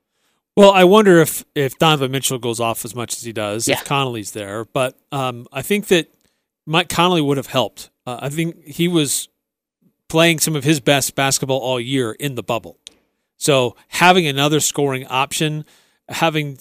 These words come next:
Speaker 1: uh, uh, different players, you don't have to change up your rotations for your starters and, and, and how it affects your bench. Um, I, I think it would have helped absolutely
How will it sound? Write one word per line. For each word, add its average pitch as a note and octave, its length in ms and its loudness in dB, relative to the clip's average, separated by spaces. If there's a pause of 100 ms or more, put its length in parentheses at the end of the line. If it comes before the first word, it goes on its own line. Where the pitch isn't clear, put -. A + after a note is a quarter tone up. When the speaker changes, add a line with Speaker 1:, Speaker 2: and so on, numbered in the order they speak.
(140)
Speaker 1:
uh, C3+ 60 -8
uh, A2+ 400 -6 (640)
different D#3 320 -4
players, D3 560 -2
you D#3 80 0
don't F#3 80 2
have F3 120 0
to D3+ 80 -6
change D#3 320 0
up D3 120 -2
your C3 100 -6
rotations C#3 580 -4
for C3 140 -8
your G#2+ 100 -8
starters D3 560 0
and, A2+ 380 -18
and, A#2+ 360 -12
and A#2+ 340 -12
how C#3 200 -2
it B2+ 80 -2
affects - 300 -8
your G#2+ 80 -10
bench. D#3 500 0 (840)
Um, A2+ 500 -10
I, D#3+ 200 -8
I - 20 -8
think F3+ 260 -4
it D#3 140 -4
would C#3+ 140 -2
have B2+ 100 -6
helped - 560 -4 (580)
absolutely D3+ 800 -2